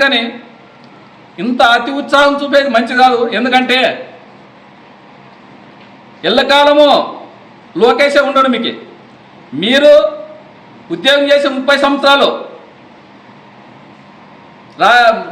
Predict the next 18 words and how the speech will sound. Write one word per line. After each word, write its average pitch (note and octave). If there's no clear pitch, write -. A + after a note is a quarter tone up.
లోకేష్ C#4
గారు C#4+
ముప్పై C4+
ఏళ్ళు C#4
ఉండడు. C#4
మీరు B3
ఎప్పుడు C4+
పరిపాలన C#4
చేసేది? C#4+
తప్పుంటే D4+
తప్పు C4
చేయండి, C#4
తప్పును, C4+
మేము A#3+
తప్పుని C#4
ఎప్పుడూ C#4
ఉపేక్షించం. C4+
ఎందుకంటే C4+